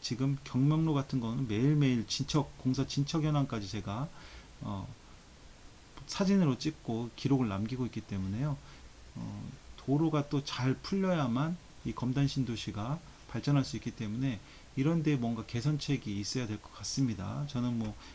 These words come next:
제 방송에서도 여러 번 이쪽에서도 도로가 좀 나으면 좋겠다 이런 얘기도 많이 했었죠. 이,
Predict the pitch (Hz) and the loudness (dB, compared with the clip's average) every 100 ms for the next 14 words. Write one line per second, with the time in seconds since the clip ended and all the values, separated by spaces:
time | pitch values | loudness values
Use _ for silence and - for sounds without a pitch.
0 | - - 135 110 127 147 139 117 113 139 | -8 -2 0 2 0 4 2 2 -2 -2
1 | 117 104 139 120 110 135 160 - - - | -2 -2 0 0 0 -2 -4 -10 -16 -4
2 | 131 - 170 160 151 143 135 - 131 139 | -2 2 4 6 4 2 2 2 4 4
3 | 131 120 131 110 104 120 127 - 107 135 | 4 0 0 0 2 2 2 0 -4 -6
4 | - 110 113 143 131 117 110 107 95 104 | -4 -2 2 4 4 4 -2 -2 -2 -2
5 | 139 143 - 107 | -2 -2 -2 -2